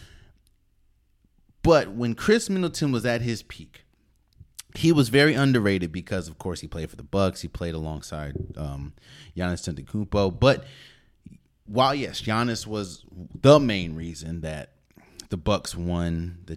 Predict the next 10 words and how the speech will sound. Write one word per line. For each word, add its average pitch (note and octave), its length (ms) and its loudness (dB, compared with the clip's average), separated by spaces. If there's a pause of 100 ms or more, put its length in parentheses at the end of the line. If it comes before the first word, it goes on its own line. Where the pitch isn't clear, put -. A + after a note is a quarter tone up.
(100)
N F2 100 -6
B E2 140 -8
A E2 40 -8
championship F2 460 -6
back D#2 240 -6
in, E2+ 120 -10
what, D#2 200 -14
twenty F2 460 -12
twenty-one? E2 1120 -12 (1000)
Uh, F2 440 -4